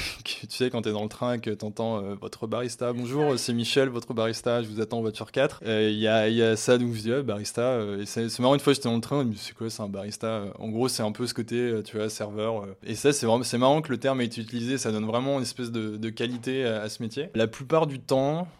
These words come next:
euh, moi, j'aime bien expliquer que, enfin, je dis que je fais du café, en fait. Et c'est assez marrant, la perception des gens. Il y a, en gros, un cercle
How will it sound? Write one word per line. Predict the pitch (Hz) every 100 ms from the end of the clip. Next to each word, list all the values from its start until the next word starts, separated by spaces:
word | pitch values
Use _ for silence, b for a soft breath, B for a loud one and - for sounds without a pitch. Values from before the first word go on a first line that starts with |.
| -
euh, | 110 110 107 107 107 104
moi, | 113 131
j'aime | 120 117
bien | 127
expliquer | 123 - 117 135
que, | 127 110 107 104 101
enfin, | 110
je | 104
dis | 107
que | 117
je |
fais | 127
du | 107
café, | 104 107 -
en | 110
fait. | 107 101 113
Et |
c'est | 107 120
assez | 123
marrant, | 151 147
la | 147
perception | 120 120 131 117 123
des | 117
gens. | 123 160
Il | 160
y |
a, | 110 107 104 104 101 98
en | 110 113
gros, | 107 113 117 120 120
un | 107
cercle | - - - - - - - - - 120 123 117 120 110 107 107 104